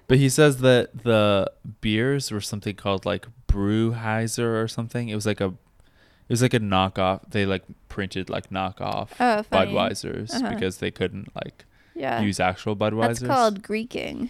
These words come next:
Speaker 2: in the biz.
Speaker 1: Oh.
Speaker 2: Yeah, when you
Speaker 1: Greeking.
Speaker 2: make a kind of, uh, n-, you know, same but different, a logo.
Speaker 1: Cool.
Speaker 2: It's for legal purposes. Yeah.
Speaker 1: I love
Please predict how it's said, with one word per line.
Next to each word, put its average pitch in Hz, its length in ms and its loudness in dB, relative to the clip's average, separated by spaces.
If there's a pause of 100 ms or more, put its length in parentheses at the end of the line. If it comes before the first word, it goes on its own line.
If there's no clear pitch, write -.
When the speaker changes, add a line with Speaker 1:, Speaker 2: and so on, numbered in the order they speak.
(140)
Speaker 2:
in 190 140 -6
the 180 100 -4
biz. - 720 -6 (100)
Speaker 1:
Oh. - 600 -4
Speaker 2:
Yeah, - 260 -4
when 196 220 -6
you 190 340 0
Speaker 1:
Greeking. - 260 -6
Speaker 2:
make 190 300 -6
a 180 260 0
kind 180 220 -6
of, - 260 -10
uh, 175 300 2 (180)
n-, 214 220 -8 (240)
you 180 140 -8
know, 170 100 -4
same 190 280 -2
but 165 120 -8
different, 170 500 -6 (120)
a 214 100 -2
logo. 180 560 -4 (640)
Speaker 1:
Cool. 170 220 -2 (120)
Speaker 2:
It's - 80 -6
for 185 160 -2
legal 180 260 -6
purposes. - 720 -8 (380)
Yeah. - 180 -8
Speaker 1:
I 107 40 2
love 131 580 -4